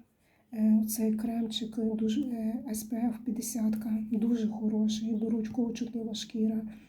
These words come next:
не може перебувати на сонці, чи просто, е, взагалі, коли більшість дня перебуває на сонці, рекомендую, дуже хороший крем. Так, наша така відома всім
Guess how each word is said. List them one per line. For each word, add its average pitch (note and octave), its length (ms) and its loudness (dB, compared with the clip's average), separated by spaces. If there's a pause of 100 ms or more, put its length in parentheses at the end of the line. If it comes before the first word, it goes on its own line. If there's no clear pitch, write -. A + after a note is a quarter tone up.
(120)
не A#3 80 2
може A3 260 4
перебувати A3 520 -4
на G#3+ 120 6
сонці, A3 380 0
чи - 140 -4
просто, A3 580 0 (400)
е, A3 160 0
взагалі, A3 520 0 (520)
коли A3+ 520 0
більшість A3+ 440 -2
дня A3 140 0
перебуває G#3+ 460 -2
на G#3+ 100 6
сонці, A3+ 420 -4
рекомендую, G#3+ 520 2
дуже G#3+ 340 -4
хороший G#3+ 420 -10 (120)
крем. A#3+ 240 -4 (1040)
Так, A3 340 0
наша A3 380 -4
така G#3+ 460 -2 (120)
відома G#3+ 540 4
всім G#3+ 480 2